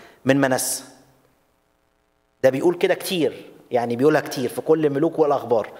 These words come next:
طب ما اتحطوا ليه؟ يعني أ-، ه-، ومين أكثر شرًا؟ منسى ولا أغزية ويؤاش وأمصية؟ منسى طبعًا. بس في فرق رئيسي،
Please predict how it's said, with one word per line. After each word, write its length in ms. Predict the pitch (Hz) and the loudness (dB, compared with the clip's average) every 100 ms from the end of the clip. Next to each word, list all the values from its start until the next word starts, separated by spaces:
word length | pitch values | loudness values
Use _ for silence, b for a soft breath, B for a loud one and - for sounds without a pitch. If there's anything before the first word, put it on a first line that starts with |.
| B B B B B _ _ _ _ - | B B B B B _ _ _ _ 0
طب 100 | 123 | 2
ما 100 | 131 | 2
اتحطوا 400 | - 175 - 165 | 2 -2 0 -2
ليه؟ 240 | 185 143 - - - | -2 -4 -10 -20 -8
يعني 140 | 113 117 | -4 0
أ-، 260 | 170 - | 0 0
ه-، 260 | 120 - - - | -4 -4 -8 -4
ومين 240 | 139 196 202 | 0 0 0
أكثر 260 | 202 185 | -2 -4
شرًا؟ 600 | 147 170 160 151 135 120 B B B B | 0 0 0 -2 -4 -12 B B B B
منسى 500 | 131 165 - - 254 - - | 2 2 2 0 0 -2 0
ولا 240 | 139 143 147 | 2 2 0
أغزية 320 | 135 170 185 | 2 2 2
ويؤاش 340 | 160 170 - | 2 0 0
وأمصية؟ 500 | 147 131 - 156 - 156 | -4 -2 -2 -2 -2 -2
منسى 300 | 190 226 190 | 0 0 0
طبعًا. 480 | 170 120 101 - - b b b b _ _ _ - | 0 -2 -10 -18 -20 b b b b _ _ _ -2
بس 160 | 120 | -2
في 80 | 151 | -2
فرق 220 | 156 175 | -2 0
رئيسي، 400 | 131 123 165 - | 0 -4 -6 -10